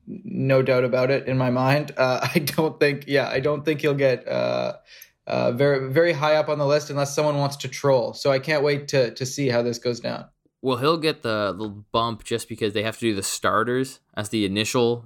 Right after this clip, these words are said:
Speaker 2: draft
Speaker 1: Oh,
Speaker 2: pool.
Speaker 1: true. I hear you. Oh, you're
Speaker 2: So
Speaker 1: right.
Speaker 2: I,
Speaker 1: What, what
Speaker 2: I
Speaker 1: am I
Speaker 2: think
Speaker 1: talking
Speaker 2: he'll
Speaker 1: about?
Speaker 2: be, like, the last pick of
Speaker 1: Yeah,
Speaker 2: the,
Speaker 1: you're
Speaker 2: of
Speaker 1: right.
Speaker 2: the
Speaker 1: And then
Speaker 2: starters,
Speaker 1: Gobert
Speaker 2: you know
Speaker 1: will be
Speaker 2: what I
Speaker 1: the
Speaker 2: mean?
Speaker 1: last, uh,
Speaker 2: Yeah, and then
Speaker 1: reserve for
Speaker 2: Gobert.
Speaker 1: sure.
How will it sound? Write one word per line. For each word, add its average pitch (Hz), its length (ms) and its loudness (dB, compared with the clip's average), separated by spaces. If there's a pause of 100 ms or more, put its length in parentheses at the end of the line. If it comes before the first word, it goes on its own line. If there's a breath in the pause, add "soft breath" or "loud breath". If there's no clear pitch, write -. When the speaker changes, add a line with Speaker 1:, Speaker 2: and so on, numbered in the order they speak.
Speaker 2:
draft 110 480 -2
Speaker 1:
Oh, 202 220 4
Speaker 2:
pool. - 40 -2
Speaker 1:
true. 190 300 2
I 156 80 2
hear 160 140 -4
you. 151 200 0
Oh, 160 60 4
you're 156 80 0
Speaker 2:
So 139 160 4
Speaker 1:
right. 120 140 4
Speaker 2:
I, 127 100 2
Speaker 1:
What, 160 100 2
what 143 80 0
Speaker 2:
I - 20 -2
Speaker 1:
am - 60 0
I 127 100 2
Speaker 2:
think 143 200 2
Speaker 1:
talking 139 140 0
Speaker 2:
he'll 139 80 6
Speaker 1:
about? 120 100 2
Speaker 2:
be, 135 80 0
like, 123 160 -2
the 123 100 0
last 117 560 -2
pick - 500 -8
of 151 140 2
Speaker 1:
Yeah, 147 240 4
Speaker 2:
the, 143 60 0
Speaker 1:
you're 156 80 2
Speaker 2:
of 151 40 4
Speaker 1:
right. 127 200 4
Speaker 2:
the 113 60 -2 (100)
Speaker 1:
And 143 80 2
then 120 80 4
Speaker 2:
starters, 113 180 4
Speaker 1:
Gobert - 80 2
Speaker 2:
you 175 80 6
know 226 80 2
Speaker 1:
will 226 80 2
be 196 60 6
Speaker 2:
what - 20 8
I 180 40 2
Speaker 1:
the 175 60 2
Speaker 2:
mean? 156 80 4
Speaker 1:
last, 151 380 0
uh, 147 120 4
Speaker 2:
Yeah, 127 200 4
and 117 80 2
then 113 100 0
Speaker 1:
reserve 120 380 4
for 101 80 2
Speaker 2:
Gobert. 92 140 0
Speaker 1:
sure. 156 220 -2